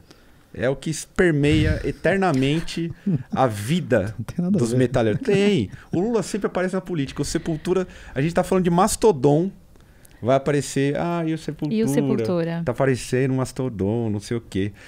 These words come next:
Speaker 1: É sempre assim. Então, assim, a gente tem o lançamento aí do disco novo dos caras. Já teve muita gente que,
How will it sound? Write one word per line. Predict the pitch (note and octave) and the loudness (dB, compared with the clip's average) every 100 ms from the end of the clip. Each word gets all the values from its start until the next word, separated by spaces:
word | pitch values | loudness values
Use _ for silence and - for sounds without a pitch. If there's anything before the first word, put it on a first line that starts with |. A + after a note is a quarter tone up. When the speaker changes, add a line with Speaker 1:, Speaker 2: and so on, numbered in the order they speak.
| - | -6
Speaker 1:
É | - | -2
sempre | C3+ - F#3 - | 0 2 2 0
assim. | A#2+ - F#2+ F#2+ | -2 -2 -2 -2
Então, | A#2 C#3 | 0 2
assim, | D3+ - C3 G2+ - - - - - - - - - | 2 0 -2 -2 -8 -18 -18 -20 -20 -20 -20 -20 -2
a | A2+ | 2
gente | C#3+ - | 2 4
tem | E3+ | 4
o | |
lançamento | E3 E3 D#3+ C#3 C3+ C3 | 4 4 4 4 4 4
aí | B2+ | 4
do | A#2+ | 2
disco | A2+ - | 0 -2
novo | A#2 G#2+ | 0 0
dos | A#2+ - | -2 -2
caras. | - A#2 B2+ D3 - - - - - _ - | 2 4 2 -2 -6 -12 -18 -20 -20 _ -6
Já | G2 | -2
teve | G#2+ A#2 A2 | -2 0 2
muita | A#2 B2+ A2 | 2 2 2
gente | A2+ - | 0 -2
que, | - A2 F#2+ F#2 - - | -2 0 2 0 -4 -10